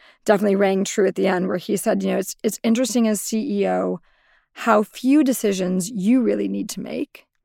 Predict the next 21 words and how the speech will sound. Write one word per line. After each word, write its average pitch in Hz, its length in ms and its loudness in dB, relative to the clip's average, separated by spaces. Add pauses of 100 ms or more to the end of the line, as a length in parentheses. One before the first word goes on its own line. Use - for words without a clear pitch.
(420)
'Cause - 100 -12
he 226 60 0
said, 190 160 2
"You 190 80 0
know, 190 80 2
you 202 140 2
can - 220 -4
actually 202 240 -4
delegate 190 480 -2
most 190 260 0
of 196 80 -2
the 202 60 -4
decisions, 202 680 0
and 190 200 -2
more 196 240 2
des-, 196 200 -8
the 202 80 0
more 202 200 2
decisions 202 360 0
you 196 60 -4
delegate, 196 680 -2